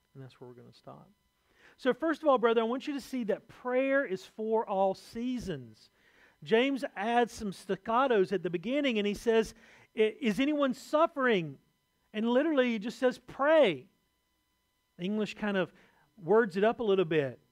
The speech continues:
because it is a command. And then he says, "Is anyone cheerful?" And he says, "Sing praises," which is also a command. But let's deal with, first of all, prayer in all seasons. Well, prayer is a must in times of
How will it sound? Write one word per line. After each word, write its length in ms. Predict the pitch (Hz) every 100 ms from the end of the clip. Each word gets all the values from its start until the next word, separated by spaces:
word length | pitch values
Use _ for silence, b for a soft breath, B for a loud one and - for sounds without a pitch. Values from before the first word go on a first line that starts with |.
| _
because 260 | - 214 226
it 60 | 226
is 160 | 269
a 40 | 277
command. 800 | 226 220 269 320 190 120 113 _ B B
And 80 | 208
then 80 | 262
he 40 |
says, 220 | 269 269 214
"Is 140 | 202
anyone 400 | 294 302 285 269
cheerful?" 640 | - 320 359 349 247 214 - b
And 100 | 247
he 60 | 226
says, 320 | 262 247 - -
"Sing 400 | - 330 339 311
praises," 1120 | - 302 330 285 214 156 113 113 - - - _ _ _ _ _ _ _
which 160 | 185 220
is 140 | 196
also 340 | 226 269 - 180
a 60 |
command. 580 | - 156 131 113 147 208 _ _ _ b b b b b b
But 60 |
let's 160 | 294 -
deal 180 | 370 349
with, 120 | 302
first 260 | 262 226 220
of 100 | 196
all, 400 | 196 190 190 _ _ _ _
prayer 540 | - 240 240 262 277
in 80 | 262
all 140 | 233 214
seasons. 560 | - 302 294 202 185
Well, 140 | 202 196
prayer 520 | - 262 277 285 285
is 240 | 220 196
a 80 | 208
must 640 | 202 233 233 180 196 -
in 180 | - 226
times 520 | - 208 196 196 196 -
of 320 | 190 196